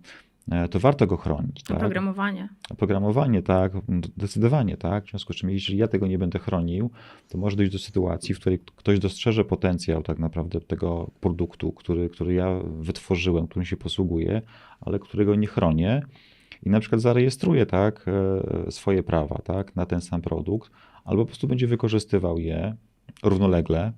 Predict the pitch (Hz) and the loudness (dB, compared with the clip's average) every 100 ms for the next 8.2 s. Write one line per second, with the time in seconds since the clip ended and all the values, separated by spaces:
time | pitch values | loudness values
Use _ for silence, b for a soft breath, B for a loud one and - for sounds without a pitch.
0 | - _ - 87 90 90 90 87 90 87 | -12 _ -10 -6 -4 -2 -2 -2 -2 -2
1 | 85 85 85 87 85 82 82 82 80 78 | -2 -2 -2 -2 0 0 0 0 -2 -6
2 | - 101 113 B B B B B _ - | -6 -4 -4 B B B B B _ -6
3 | 98 101 104 - - 107 117 127 143 143 | -4 -2 -4 -6 2 4 6 4 2 2
4 | 170 - 98 98 - - - - - - | 2 2 -2 -4 -8 -8 -14 -14 -16 -14
5 | - 98 104 104 b b b - 127 151 | -10 -4 -2 -2 b b b -6 -2 2
6 | 139 123 - 113 117 123 113 110 117 113 | 2 2 2 2 2 0 0 -2 -4 -2
7 | 110 107 110 113 107 113 123 120 113 117 | -2 -2 -2 -2 0 0 2 0 0 -2
8 | 117 117 | -2 -4